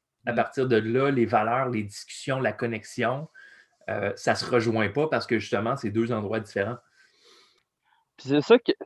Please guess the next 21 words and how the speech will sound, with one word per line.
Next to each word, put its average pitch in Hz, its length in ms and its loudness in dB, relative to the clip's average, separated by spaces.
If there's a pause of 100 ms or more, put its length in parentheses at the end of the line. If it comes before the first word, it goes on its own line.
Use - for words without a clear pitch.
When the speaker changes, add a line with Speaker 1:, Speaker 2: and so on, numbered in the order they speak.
Speaker 2:
sais, 180 100 6
on 117 140 4
peut 165 120 4
en 165 100 6
parler 175 220 6
pendant 127 200 0
encore 127 240 0
très, 160 140 -2
très, - 160 -6
très 147 160 4
longtemps, 139 500 4
mais 113 340 0
on 107 200 4
fera - 360 -4
pas 131 140 4
parce 120 220 0
qu'on, 113 320 0
on 131 160 -2 (180)
fait 151 220 -4
se - 100 -6
casser 123 560 -2